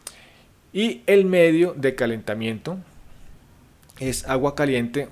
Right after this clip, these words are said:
o vapor de agua que fluye hacia el interior de los tubos de acero inoxidable encapsulados en una concha de aluminio.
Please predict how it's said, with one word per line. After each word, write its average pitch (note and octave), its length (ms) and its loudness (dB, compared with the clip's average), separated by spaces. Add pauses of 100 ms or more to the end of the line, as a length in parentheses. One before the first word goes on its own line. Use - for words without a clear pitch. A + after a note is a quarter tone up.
o B2 120 -4
vapor A2+ 360 -4
de C3 120 2
agua A2+ 380 -2 (460)
que D#3 180 0
fluye F3 560 0
hacia C3 360 0
el A#2+ 100 0
interior A2+ 500 -4
de C#3+ 100 0
los C#3 220 -2
tubos C#3 380 -2
de D3+ 100 -2
acero C#3+ 340 0
inoxidable C#3+ 760 0 (280)
encapsulados D#3+ 1000 0 (220)
en A#2+ 200 -6
una B2+ 260 -6
concha C#3 400 0
de C3 80 4
aluminio. C#3+ 440 -2